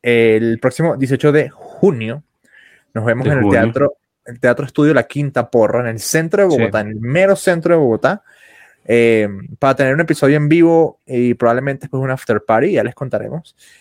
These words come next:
Speaker 1: Em, esto va a ser acá en Bogotá, las entradas están disponibles en tres G T L punto com. La verdad no sé si haya todavía, porque son solo cuarenta sillas y, y eso se va a mover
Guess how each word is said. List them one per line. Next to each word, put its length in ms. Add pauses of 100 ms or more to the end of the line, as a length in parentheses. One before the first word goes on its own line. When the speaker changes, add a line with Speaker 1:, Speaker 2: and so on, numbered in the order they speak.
(220)
Speaker 1:
Em, 600 (960)
esto 300
va 80
a 20
ser 180
acá 240
en 140
Bogotá, 500 (140)
las 240
entradas 320
están 140
disponibles 380
en 120
tres 140
G 40
T 60
L 100
punto 300
com. 160 (280)
La 120
verdad 160
no 80
sé 80
si 100
haya 140
todavía, 500 (100)
porque 180
son 140
solo 220
cuarenta 340
sillas 600 (840)
y, 640 (1600)
y 680
eso 160
se 120
va 60
a 20
mover 420